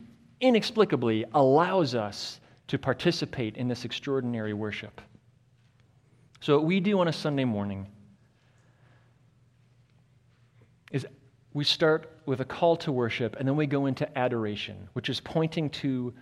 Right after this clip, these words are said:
creation and our Creator, exalting God. We adore and praise the Creator for who he is. We then move on to confession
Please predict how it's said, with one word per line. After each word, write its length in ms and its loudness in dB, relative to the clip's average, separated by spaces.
creation 560 2
and 100 0
our 80 2
Creator, 640 -6
exalting 920 2
God. 300 4
We 80 2
adore 640 6
and 220 -2
praise 520 4
the 100 -4
Creator 680 2
for 140 -2
who 180 2
he 260 -2
is. 380 -8
We 100 6
then 140 8
move 240 8
on 160 6
to 340 4
confession 760 0